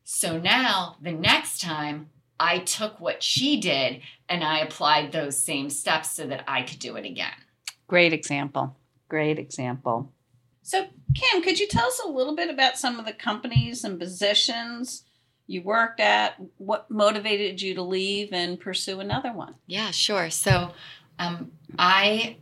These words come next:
Speaker 1: out of college from Syracuse, got recruited to a company called May Company.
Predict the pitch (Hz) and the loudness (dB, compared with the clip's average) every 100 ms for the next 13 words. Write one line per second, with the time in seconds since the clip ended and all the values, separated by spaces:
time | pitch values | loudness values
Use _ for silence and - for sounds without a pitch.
0 | - 180 180 180 175 - 160 151 156 185 | 4 4 4 0 -2 -2 2 2 2 -2
1 | - - - - - 156 - 151 147 - | -4 -6 -6 -10 -8 -6 -6 -6 -6 -6
2 | 151 156 - - 170 165 160 - 175 170 | -6 -4 -4 0 -2 -2 -8 -4 -2 -2
3 | 165 - 175 160 - - 156 156 160 151 | -2 -2 0 0 0 0 -4 -4 -6 -4
4 | 156 147 156 147 131 143 131 131 143 - | -4 -6 -2 0 0 -4 -6 -6 -6 -8
5 | 135 | -10